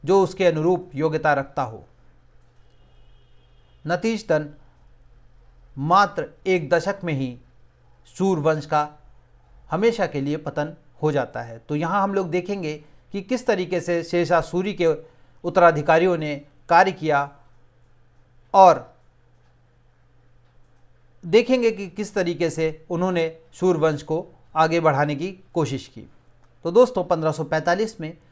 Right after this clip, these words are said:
शेर शाह सूरी की कालिंजर के युद्ध के दौरान एक बारूद में आग लगने के कारण शेर शाह सूरी की दुर्घटनावश मृत्यु हो जाती है और उसका उत्तराधिकारी घोषित किया जाता है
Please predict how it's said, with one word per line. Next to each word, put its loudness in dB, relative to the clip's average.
शेर 6
शाह 2
सूरी -4
की -6
कालिंजर 0
के -4
युद्ध -4
के -2
दौरान 0
एक -2
बारूद 4
में -4
आग 2
लगने -4
के -6
कारण -2
शेर 0
शाह 0
सूरी -4
की -8
दुर्घटनावश -2
मृत्यु -2
हो 2
जाती -2
है -4
और 6
उसका 0
उत्तराधिकारी 2
घोषित -4
किया 0
जाता 0
है -4